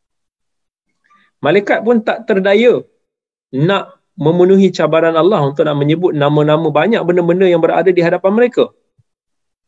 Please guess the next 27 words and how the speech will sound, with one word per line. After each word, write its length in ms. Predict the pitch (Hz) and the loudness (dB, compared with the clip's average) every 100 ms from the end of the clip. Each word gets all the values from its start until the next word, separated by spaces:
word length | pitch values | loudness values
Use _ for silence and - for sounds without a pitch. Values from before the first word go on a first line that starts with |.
| _ _ _ _ _ _ _ _ _ _ _ _ _ _ | _ _ _ _ _ _ _ _ _ _ _ _ _ _
Mereka 280 | 117 147 151 | -2 -2 0
tahu 320 | 165 180 190 | 0 2 4
bahawa 280 | 180 151 156 151 | 2 2 0 0
mereka 240 | 147 147 | 0 -2
tak 160 | 147 135 | -4 -2
mampu. 480 | 131 143 143 110 107 _ _ _ _ _ _ _ _ _ _ _ _ _ _ _ | -4 -4 -6 -6 -10 _ _ _ _ _ _ _ _ _ _ _ _ _ _ _
Sampai 280 | - 120 139 | -6 -2 0
malaikat 400 | 127 131 135 127 | 2 0 0 -2
kata, 160 | 127 | -2
"Maha 640 | 127 120 123 131 123 - - | -2 -4 -4 -4 -6 -8 -20
suci 440 | - 120 113 120 | -14 -12 -10 -8
engkau 440 | 120 117 127 110 110 | -6 -2 -2 -2 -6
sesungguhnya. 560 | 117 120 117 117 113 - _ _ _ | -8 -6 -6 -6 -8 -12 _ _ _
Kami 400 | - 151 180 175 156 | -4 0 2 0 0
tidak 320 | 170 160 170 | -4 -2 -2
memiliki 560 | 151 156 160 165 170 165 | -2 -2 0 -2 -2 -6
pengetahuan 720 | 156 156 151 156 165 156 143 | -4 -4 -2 0 0 0 -4
tentang 320 | 139 143 139 | -6 -4 -4
sesuatu 420 | 147 143 151 151 | -6 -4 -2 -2
apapun 480 | 160 156 226 220 185 | -2 -2 -2 0 -2
kecuali 380 | 151 151 147 135 | -2 -2 -2 0
apa 220 | 123 - | -2 -2
yang 240 | 131 123 120 | -2 -2 -4
engkau 180 | 117 113 | -4 -4
ajarkan 640 | 110 - - 123 117 107 | -8 -8 -6 -6 -6 -10
kepada 240 | 113 107 | -8 -6
kami. 320 | 104 120 107 | -4 -4 -4